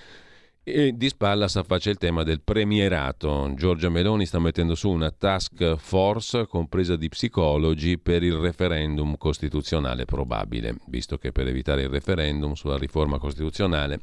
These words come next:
bisogna avere il voto dei due terzi del Parlamento, improbabile. Anche Giovanni Pons, grande esperto di telecomunicazioni, ha scritto diversi libri sulla questione Telecom.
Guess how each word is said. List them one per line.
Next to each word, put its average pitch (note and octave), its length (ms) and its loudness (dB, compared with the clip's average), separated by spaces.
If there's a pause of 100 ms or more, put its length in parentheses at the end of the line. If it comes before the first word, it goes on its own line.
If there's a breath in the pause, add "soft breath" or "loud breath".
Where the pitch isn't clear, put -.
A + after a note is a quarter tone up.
bisogna D#2 300 -4
avere D2+ 180 2
il D#2 80 2
voto C#2+ 260 -2
dei C#2+ 140 0
due C#2+ 160 -2
terzi C2+ 400 -6 (680 loud breath)
del F#2+ 180 0
Parlamento, F2 680 -2
improbabile. C#2 800 -2 (100)
Anche G2 460 0 (840)
Giovanni G2+ 380 2
Pons, G2 420 0
grande F2+ 460 2
esperto F2 540 0
di D#2 120 0
telecomunicazioni, D#2 1080 0
ha C#2+ 40 -2
scritto D2+ 300 -2
diversi C#2+ 420 -2
libri C#2+ 340 0 (540 loud breath)
sulla F#2+ 220 0
questione F2+ 420 0
Telecom. F2 640 0